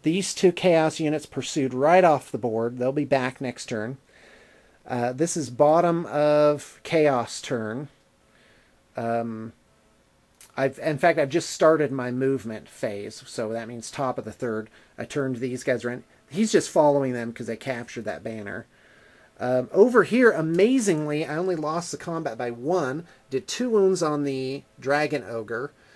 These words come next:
killed the champion in the Chaos Knights unit, and basically I'm still fighting it out with the Prince over here. And it's 'cause the Prince has huge, huge defenses. Uh, ward saves, reroll for armor,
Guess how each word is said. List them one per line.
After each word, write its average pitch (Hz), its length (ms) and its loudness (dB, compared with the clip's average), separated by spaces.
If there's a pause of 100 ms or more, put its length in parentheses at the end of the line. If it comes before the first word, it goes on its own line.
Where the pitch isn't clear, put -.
(200)
killed 220 320 6
the 180 80 0
champion 127 680 -6
in 113 160 -16
the 117 60 -16
Chaos 113 480 -6
Knights 104 340 -12
unit, 110 380 -14 (420)
and 123 440 -6
basically 139 680 -2
I'm 135 220 -8
still 127 260 -4
fighting 127 400 -6
it 117 80 -10
out 117 280 -8
with 120 180 -12
the 113 160 -14
Prince 123 400 -8
over 107 140 -10
here. 113 160 -8 (220)
And 160 100 -8
it's 160 120 -8
'cause 208 160 6
the 196 80 2
Prince 185 320 0
has 139 180 0
huge, 180 840 -2 (340)
huge 214 880 0
defenses. 107 840 -6 (480)
Uh, 104 240 -6
ward 175 380 -4
saves, 175 720 -2
reroll 165 520 -2
for - 280 -10
armor, 156 580 -2